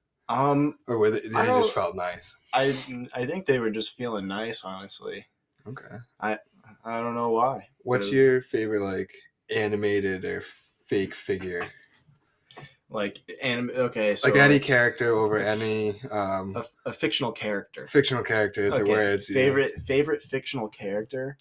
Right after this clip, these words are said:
Speaker 1: just overall?
Speaker 2: Mm-hmm. I'm
Speaker 1: I'm
Speaker 2: thinking of two.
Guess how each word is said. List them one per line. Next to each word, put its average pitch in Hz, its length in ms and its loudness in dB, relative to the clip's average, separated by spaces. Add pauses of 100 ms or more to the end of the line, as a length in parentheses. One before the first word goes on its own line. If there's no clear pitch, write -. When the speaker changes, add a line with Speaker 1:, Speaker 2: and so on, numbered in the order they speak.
Speaker 1:
just - 240 -18 (120)
overall? 107 760 -2 (240)
Speaker 2:
Mm-hmm. 95 360 -10 (1160)
I'm 104 100 -10
Speaker 1:
I'm - 0 -
Speaker 2:
thinking 104 400 -4
of 92 140 -12
two. 95 320 -14